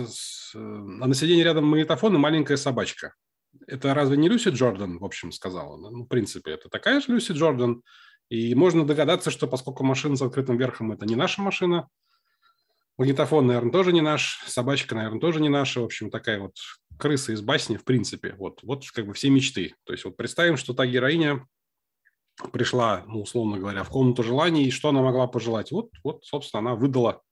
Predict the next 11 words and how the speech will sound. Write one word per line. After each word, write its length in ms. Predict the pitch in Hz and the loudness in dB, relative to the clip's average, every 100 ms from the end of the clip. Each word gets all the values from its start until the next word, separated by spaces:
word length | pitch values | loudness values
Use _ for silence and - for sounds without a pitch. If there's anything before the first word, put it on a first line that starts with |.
| _ _ _ 131 | _ _ _ -6
ну, 140 | 117 | -4
там, 300 | 104 85 - - | -2 -6 -8 -12
под 140 | 104 | -8
определённым 800 | 113 123 127 117 101 101 98 92 - | -6 -2 0 0 0 -2 -4 -6 -6
тяжёлым, 480 | 117 117 104 92 - _ - - - _ _ _ - | -4 0 -2 -4 -8 _ -20 -20 -20 _ _ _ -18
э, 460 | 95 92 90 90 87 _ - | -14 -12 -12 -14 -16 _ -8
психологическим, 640 | 120 123 127 113 - 101 95 | -2 0 0 -2 -6 -6 -6
скажем, 240 | 98 98 | -8 0
воздействием, 640 | 127 131 233 233 170 117 | 0 4 2 2 2 2
она 180 | 113 135 | 2 0
выдала 500 | 127 175 143 123 113 | 2 4 4 2 -2